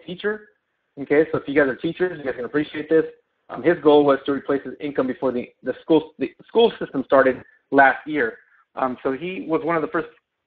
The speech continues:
not one of the first, but rather one of the first interesting, uh, students that I had, I should say, that did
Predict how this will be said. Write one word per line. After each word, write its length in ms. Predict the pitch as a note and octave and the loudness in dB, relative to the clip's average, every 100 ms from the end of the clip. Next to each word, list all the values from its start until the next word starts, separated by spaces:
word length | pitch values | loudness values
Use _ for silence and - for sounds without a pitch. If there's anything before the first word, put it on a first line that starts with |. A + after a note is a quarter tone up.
| - | -4
not 160 | E3+ | 0
one 140 | D3+ B2+ | 0 -2
of 40 | |
the 60 | - | -2
first, 200 | E3 - | -2 -2
but 60 | C3 | -6
rather 220 | C#3 C3 | -4 -4
one 140 | C#3+ | -4
of 100 | C#3 | -4
the 180 | B2+ B2+ - _ _ | -4 -6 -10 _ _
first 160 | B3+ A#3+ - | -2 -2 -4
interesting, 580 | F#3+ G3 E3+ - E3+ C#3+ - _ _ | -6 -6 -10 -10 -8 -8 -10 _ _
uh, 120 | C#3+ C3+ | -8 -8
students 280 | - E3 C#3+ | -8 -8 -4
that 120 | C#3+ | -2
I 60 | C3 - | -2 0
had, 200 | C#3+ C#3 | 2 2
I 100 | B2+ | 0
should 180 | B2+ A#2+ | -8 -6
say, 260 | C#3 C#3 C#3 _ _ _ | -4 -4 -6 _ _ _
that 200 | D3 C#3 | -8 -6
did 120 | D#3 | -8